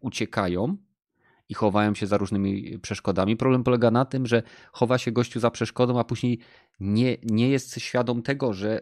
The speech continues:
przeszkoda i tak zasłania mnie i próbuje strzelać i strzela w beczkę, za którą stoi, więc och, no, stara gra. Więc to jest jedna gierka, która na pewno mnie zainteresowała. No i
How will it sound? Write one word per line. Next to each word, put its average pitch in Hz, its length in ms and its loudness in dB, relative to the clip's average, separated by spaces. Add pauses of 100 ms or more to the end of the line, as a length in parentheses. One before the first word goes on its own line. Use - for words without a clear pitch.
przeszkoda 120 500 -2
i 110 100 -6
tak 120 200 -4
zasłania 113 460 -2
mnie 135 460 -2 (480)
i 104 80 -8
próbuje 117 380 -6
strzelać 120 480 -4
i 117 40 -8
strzela 110 360 -8
w 104 100 -12
beczkę, 95 380 -2
za 92 100 -2
którą 92 320 -4
stoi, 85 460 -2
więc 90 380 -8
och, - 420 -10 (1080)
no, - 180 -10
stara 98 320 0
gra. 82 220 -4 (400)
Więc 92 440 -4
to 107 100 2
jest 98 140 4
jedna 95 280 2
gierka, 92 360 0
która - 240 -4
na 92 100 0
pewno 92 240 -2
mnie 92 180 0
zainteresowała. 92 540 -4
No 233 220 -4
i 202 280 -6